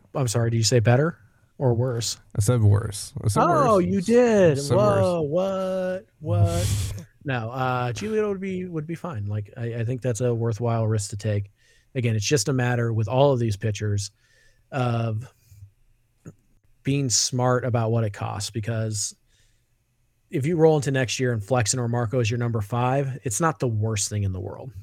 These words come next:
Speaker 2: Right.
Speaker 1: It just, I think eventually that's something you're gonna have to fix at the deadline if you wanna have a real shot at winning the World Series.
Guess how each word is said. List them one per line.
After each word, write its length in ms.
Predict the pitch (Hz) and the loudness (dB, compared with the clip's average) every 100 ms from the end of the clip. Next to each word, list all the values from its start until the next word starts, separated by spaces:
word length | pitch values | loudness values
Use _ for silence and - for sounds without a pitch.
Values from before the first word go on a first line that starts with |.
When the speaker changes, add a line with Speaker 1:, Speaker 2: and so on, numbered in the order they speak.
| 98 | -16
Speaker 2:
Right. 280 | 123 123 117 - _ _ _ _ | -14 -12 -14 -18 _ _ _ _
Speaker 1:
It 80 | - | 0
just, 360 | 110 135 - - _ _ - - | 4 4 4 -2 _ _ -20 2
I 140 | 139 143 | 6 6
think 180 | 139 | 4
eventually 540 | 156 123 123 120 123 120 | 0 -2 0 -2 0 2
that's 180 | 113 - | 2 0
something 180 | 113 113 | 0 0
you're 100 | 110 | 0
gonna 160 | 110 | 2
have 80 | 101 | 2
to 80 | 104 | 0
fix 280 | 113 107 104 | 0 -2 -2
at 80 | |
the 80 | 104 | -4
deadline 500 | 101 107 - 113 120 - | -6 -8 -10 -12 -12 -2
if 140 | 135 | 4
you 80 | 127 | 4
wanna 160 | 123 120 | 6 4
have 160 | 117 | 2
a 40 | 113 | 0
real 180 | 110 | 0
shot 240 | 104 107 104 | 0 -2 -2
at 80 | 101 | -2
winning 180 | 104 | -2
the 80 | 101 | -2
World 180 | - - | -6 -8
Series. 420 | - 73 120 - | -8 -10 -10 -12